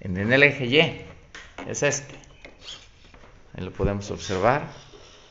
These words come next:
¿Sí? Bueno. Bien. Estoy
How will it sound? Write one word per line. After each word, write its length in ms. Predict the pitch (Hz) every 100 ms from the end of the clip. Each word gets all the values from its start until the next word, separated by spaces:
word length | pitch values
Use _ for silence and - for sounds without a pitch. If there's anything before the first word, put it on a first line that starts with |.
| - - - _ - - - - - - - - - - - - - - - - - - - - - - - - - - - - - - - - -
¿Sí? 480 | - - 110 143 175 - - -
Bueno. 360 | 64 71 62 - - - - - - _ - - -
Bien. 340 | 92 107 90 78 - - - - - - - -
Estoy 580 | - - - 160 147 131